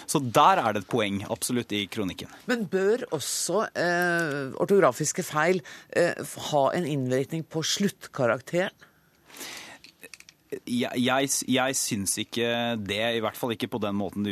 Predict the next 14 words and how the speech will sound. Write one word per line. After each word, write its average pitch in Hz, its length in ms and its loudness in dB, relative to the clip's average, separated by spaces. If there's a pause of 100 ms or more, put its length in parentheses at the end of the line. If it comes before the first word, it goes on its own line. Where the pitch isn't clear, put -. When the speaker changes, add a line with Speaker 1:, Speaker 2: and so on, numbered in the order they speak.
Speaker 1:
uttrykkes 92 340 -4
her, 101 160 0
at 101 160 -4
man 107 80 -4
sier 98 300 -2
at 95 100 -8
fordi 90 320 -6
man, 95 300 -4 (100)
eh, 98 320 -4
har 101 160 -4
litt 98 160 -8
dårligere 92 400 -4
staving, 95 480 -2
så, 98 220 -4